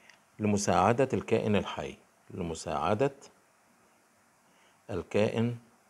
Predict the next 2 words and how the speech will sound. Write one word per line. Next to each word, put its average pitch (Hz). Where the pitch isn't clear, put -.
الحي 113
على 110